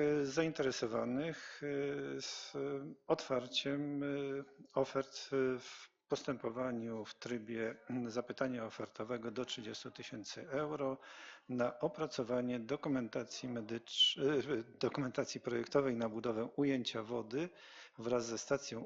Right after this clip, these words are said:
uzdatniania wody, pompownią wody, zbiornikami wody i odcinkami wodociągu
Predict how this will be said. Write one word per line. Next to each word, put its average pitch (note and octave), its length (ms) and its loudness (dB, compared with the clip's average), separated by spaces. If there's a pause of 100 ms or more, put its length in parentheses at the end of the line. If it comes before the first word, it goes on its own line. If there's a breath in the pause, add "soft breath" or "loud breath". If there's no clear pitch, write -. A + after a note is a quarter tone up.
uzdatniania C#3+ 720 0
wody, D#3+ 420 -4 (160)
pompownią C#3+ 680 0
wody, C#3+ 460 -2
zbiornikami B2+ 840 -2
wody B2 320 -4
i A2+ 120 0
odcinkami B2+ 760 -4
wodociągu B2+ 760 -4